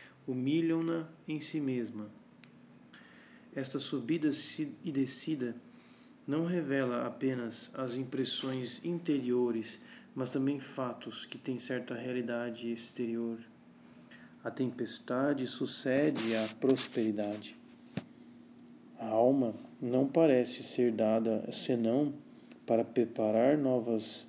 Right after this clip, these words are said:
tribulações que são seguidas, elas mesmas, da abundância da paz.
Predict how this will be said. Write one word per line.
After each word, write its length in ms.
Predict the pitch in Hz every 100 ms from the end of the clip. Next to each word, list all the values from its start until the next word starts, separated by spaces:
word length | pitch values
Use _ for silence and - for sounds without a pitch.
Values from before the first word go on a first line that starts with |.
| - -
tribulações 960 | 123 123 117 110 - 131 143 165 - - - - -
que 100 | -
são 220 | 135 139 131
seguidas, 720 | - 151 123 113 110 107 - - - - - -
elas 320 | 123 107 98
mesmas, 640 | 110 117 143 117 110 - - - - -
da 140 | - 117
abundância 580 | 113 135 120 120 110 104
da 100 | 101
paz. 480 | - 104 - -